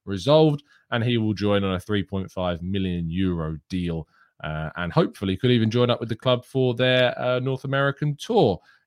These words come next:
in the summer, which would be very good as well. Gabriel Jesus's price continues to fluctuate. Reports of fifty to sixty million pounds have been undercut again, as some reports claim that he would be gettable for around thirty-five million eu-,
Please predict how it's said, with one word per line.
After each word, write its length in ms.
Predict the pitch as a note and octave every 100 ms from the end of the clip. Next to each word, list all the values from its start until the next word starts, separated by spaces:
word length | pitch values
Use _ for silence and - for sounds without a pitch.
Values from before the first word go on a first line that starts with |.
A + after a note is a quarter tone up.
| -
in 140 | G2+
the 80 | F#2+
summer, 380 | - G#2 F2+ D2+ -
which 180 | D#2
would 80 | -
be 120 | F2+
very 360 | D#2 E2+ D#2 D2 -
good 240 | D#2+ D2+ - _ -
as 380 | D2 D2 C#2+ - _
well. 460 | E2 G2 G2 F2+ D#2+ - - -
Gabriel 360 | - E3+ F#3+ F3+
Jesus's 580 | D#3+ E3 E3 F#3+ D#3 C#3
price 340 | - D3 C3+
continues 460 | - B2 C#3 C3+ B2
to 80 |
fluctuate. 640 | B2 C3+ C3 - C3 C3+ C3+
Reports 540 | B2 - C#3+ C3+ -
of 280 | - B2+ A#2+
fifty 320 | - C#3 -
to 80 | B2
sixty 360 | - C3+ - B2
million 320 | C3+ B2+ A#2
pounds 360 | A#2 B2 A#2 G#2+
have 100 | G#2
been 160 | A#2
undercut 600 | A2+ B2+ A2+ A2 - A#2+
again, 520 | A2 - B2 C3+ E3 F#3
as 300 | G2+ A2 -
some 200 | B2+ A#2+
reports 360 | A2+ A#2+ A#2
claim 300 | - A#2+ A2
that 160 | A2 F2
he 100 | A2
would 240 | A2 A#2+
be 180 | A2+ A2
gettable 500 | A#2+ A2+ - G2+ G#2+
for 180 | - A2
around 300 | A2+ G#2 G2
thirty-five 760 | - C3+ E3 G2+ - F2+ F2
million 420 | F2 F#2+ F#2 F2+ F2
eu-, 200 | F#2